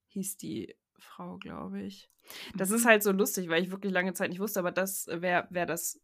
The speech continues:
Speaker 1: ähm, wer das Original rausgebracht, ich glaube aber, dass es Ozone waren. Und das, da, da, das ist, glaub ich, so ein klassischer Fall von,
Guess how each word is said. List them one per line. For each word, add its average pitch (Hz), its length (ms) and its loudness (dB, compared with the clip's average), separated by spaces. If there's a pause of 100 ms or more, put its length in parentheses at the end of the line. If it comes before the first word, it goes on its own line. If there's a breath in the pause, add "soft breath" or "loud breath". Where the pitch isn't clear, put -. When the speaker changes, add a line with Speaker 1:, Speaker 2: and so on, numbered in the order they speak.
(160)
Speaker 1:
ähm, 170 380 -10 (400)
wer 160 100 -2
das 160 140 -2
Original 170 440 -4
rausgebracht, 165 560 -4
ich 175 100 -12
glaube 190 300 -2
aber, 175 160 -2
dass 170 180 -4
es - 120 -6
Ozone 165 480 -6
waren. 165 380 -6 (840 loud breath)
Und 185 380 2
das, 185 200 -2
da, 185 120 0
da, 180 300 -4 (120)
das - 180 -6
ist, 214 140 -6
glaub 202 160 4
ich, 208 100 0
so 196 60 -4
ein 185 60 -4
klassischer 190 440 -4
Fall 170 240 2
von, 180 360 -4